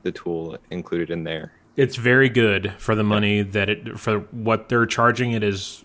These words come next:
Speaker 2: very good.
Speaker 1: We had also looked at using the M S I sac. Um, I think it's a paid service through them.
Speaker 2: Yeah.
Speaker 1: So we've got a few on the table. That's, um, on our to-do before December.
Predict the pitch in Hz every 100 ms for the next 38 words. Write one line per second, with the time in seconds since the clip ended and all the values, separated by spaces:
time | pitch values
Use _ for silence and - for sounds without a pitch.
0 | - 113 98 110 104 90 92 82 85 -
1 | _ _ _ - - _ 110 117 110 -
2 | 113 95 98 95 98 87 95 92 92 90
3 | 87 85 85 - 92 87 85 85 85 -
4 | 87 85 82 - - _ _ - 80 78
5 | - - 87 92 - 87 - 92 87 -
6 | 87 - - - 87 110 101 92 - _
7 | _ _ _ _ _ _ - - 85 82
8 | 78 - 98 95 87 - 95 92 90 85
9 | - 87 82 82 82 82 - - - _
10 | - 80 - - - 90 87 82 80 -
11 | 78 85 78 80 - - 80 - 80 80
12 | 76